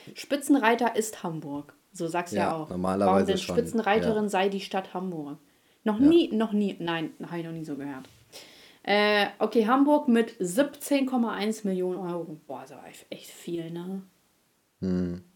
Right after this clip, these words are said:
Speaker 1: Das ist aber echt viel.
Speaker 2: Stimmt
Speaker 1: Und
Speaker 2: alles
Speaker 1: Bremen
Speaker 2: durch
Speaker 1: hat
Speaker 2: die
Speaker 1: auch nochmal
Speaker 2: eins acht sieben Straßenbombe.
Speaker 1: <laughs> Ja, genau. Die hatten, die mussten mal ganz dringend zum Tonstudio.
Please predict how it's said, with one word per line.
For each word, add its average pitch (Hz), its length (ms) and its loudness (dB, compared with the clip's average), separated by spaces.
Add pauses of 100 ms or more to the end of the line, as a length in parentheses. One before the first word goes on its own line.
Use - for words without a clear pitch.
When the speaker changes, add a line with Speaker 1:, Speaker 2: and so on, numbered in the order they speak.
(160)
Speaker 1:
Das 196 160 0
ist 175 60 -10
aber 165 200 -10
echt 170 260 -16
viel. - 240 -14
Speaker 2:
Stimmt 160 360 0
Speaker 1:
Und - 60 -6
Speaker 2:
alles 226 180 6
Speaker 1:
Bremen 285 120 6
Speaker 2:
durch 262 140 4
Speaker 1:
hat 240 80 0
Speaker 2:
die 208 60 4
Speaker 1:
auch 247 120 6
nochmal 185 260 4
Speaker 2:
eins 165 80 -2
acht 170 60 -6
sieben 95 220 0
Straßenbombe. 90 840 -4 (100)
Speaker 1:
<laughs> 208 80 0 (600)
Ja, 175 200 0
genau. 170 420 -2 (520)
Die 196 100 4
hatten, 180 320 -2
die 185 220 0
mussten 208 280 -2
mal 185 200 2
ganz 202 260 -2
dringend 196 240 -2
zum 185 180 -4
Tonstudio. 170 840 -4